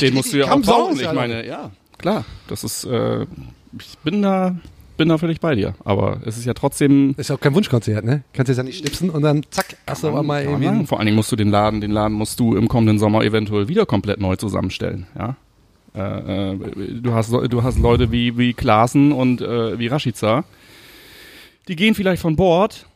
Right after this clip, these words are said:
Speaker 1: Äh, gut, das wird teuer. <laughs> Aber, aber, äh, ja, ist halt, ist halt, ist für mich, äh,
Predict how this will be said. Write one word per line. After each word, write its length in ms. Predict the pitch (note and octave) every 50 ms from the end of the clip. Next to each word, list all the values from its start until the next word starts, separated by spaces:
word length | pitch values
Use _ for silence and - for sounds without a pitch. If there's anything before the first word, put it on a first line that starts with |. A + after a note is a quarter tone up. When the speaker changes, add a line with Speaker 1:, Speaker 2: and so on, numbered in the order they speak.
| _ _ _ _ _
Speaker 1:
Äh, 360 | - - C#3+ C#3+ C#3 C3+ C3+ C3+ C3 - _ _ _ _
gut, 220 | - C#3+ F3 D#3
das 140 | - C#3 -
wird 140 | - C#3 - _ _ _ - - _ _ _ _ _
teuer. 380 | - - B2+ B2+ D#3+ F#3 G3+ G#3+ - - - - - - -
<laughs> 340 | - - - - - - -
Aber, 160 | - - - - - - - - - - - - - - - -
aber, 360 | - - C#3 C#3 C3+ C3+ -
äh, 240 | - B2+ B2 A#2 G#2 -
ja, 200 | - A2+ G2 E2+ -
ist 140 | - A2+ A2
halt, 80 | G2+
ist 120 | F2+ - -
halt, 100 | - E2 - - -
ist 640 | - - - - - - - - - - - - -
für 120 | - - B2+
mich, 260 | A#2 C3 - - -
äh, 240 | A#2+ G#2+ G#2+ G#2+ G#2